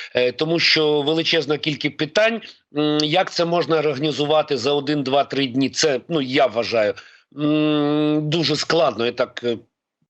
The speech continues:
м, помірно віддам відповідь, це дуже, дуже, дуже складно.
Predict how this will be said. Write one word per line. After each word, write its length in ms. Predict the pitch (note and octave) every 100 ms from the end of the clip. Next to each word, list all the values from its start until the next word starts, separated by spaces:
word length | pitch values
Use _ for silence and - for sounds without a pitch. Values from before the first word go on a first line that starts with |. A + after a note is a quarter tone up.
| - - B2+ A#2+
м, 160 | B2 A#2
помірно 500 | - G3 G3+ D3 B2+
віддам 440 | A#2+ B2 A#2 A#2 A#2+
відповідь, 520 | F#3+ - C#3+ A#2+ - - -
це 140 | - -
дуже, 400 | A2+ G3 E3+ C#3
дуже, 380 | A2+ F3 A#2+ A#2+
дуже 380 | A2 D3+ A#2
складно. 640 | A2+ - F3 A3 G3 F3